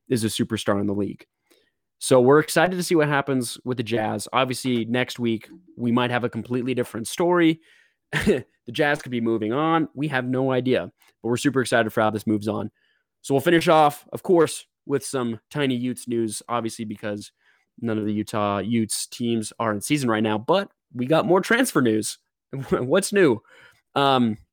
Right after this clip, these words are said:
Utes basketball, it seemed like they were kinda struggling in terms of people leaving the program for, uh, you know, other in-state programs, um, or, you know, other national programs as well. It just seemed like our whole team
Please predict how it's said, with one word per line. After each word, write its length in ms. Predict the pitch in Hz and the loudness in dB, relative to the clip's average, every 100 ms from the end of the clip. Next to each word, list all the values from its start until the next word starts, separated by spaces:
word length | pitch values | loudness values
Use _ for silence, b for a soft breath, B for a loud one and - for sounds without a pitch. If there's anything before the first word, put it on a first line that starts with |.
| _ _ _ _ _ _ - | _ _ _ _ _ _ -10
Utes 240 | 131 160 - | 0 2 2
basketball, 540 | 143 139 - 135 131 | 2 2 2 2 2
it 100 | 101 | 2
seemed 220 | - 226 | -2 -2
like 120 | 214 160 | 0 0
they 100 | 147 | -2
were 80 | |
kinda 180 | 123 135 | -2 -6
struggling 480 | - 127 123 127 123 | -4 -4 -2 -2 -2
in 80 | 113 | -2
terms 240 | 127 113 | -4 -4
of 280 | 117 107 - _ _ _ _ _ _ _ - | -2 -4 -6 _ _ _ _ _ _ _ -4
people 280 | 123 113 | -2 0
leaving 280 | 117 127 117 | 0 0 0
the 80 | 104 | -2
program 460 | - 139 135 131 123 | 0 2 2 0 0
for, 180 | 101 | -2
uh, 180 | 92 87 - | -2 -4 -6
you 140 | 113 | -8
know, 100 | 104 | -6
other 460 | 90 120 117 110 98 | -4 0 2 0 -4
in-state 440 | - 127 - 139 117 | -4 -4 0 -2 -2
programs, 800 | 131 127 123 117 117 117 - - _ 113 | 0 0 0 -2 -2 -4 -6 -14 _ -10
um, 560 | 110 104 104 101 101 _ _ _ _ _ - | -6 -4 -4 -6 -8 _ _ _ _ _ -8
or, 640 | 104 107 104 104 101 98 - | 0 2 4 2 0 -2 -4
you 120 | 113 | -2
know, 260 | 107 104 101 - | -2 -2 -4 -2
other 280 | 120 113 | 2 2
national 440 | 110 113 113 - 104 | 2 0 0 -2 -2
programs 420 | 110 107 107 104 | 0 0 -2 -2
as 160 | 104 110 | -4 0
well. 260 | 110 107 | 2 2
It 80 | 101 | 2
just 160 | 147 - | -2 0
seemed 140 | 170 | 0
like 140 | 127 | 2
our 80 | 113 | 0
whole 180 | - 110 | -2 -4
team 400 | - 113 110 | -2 0 0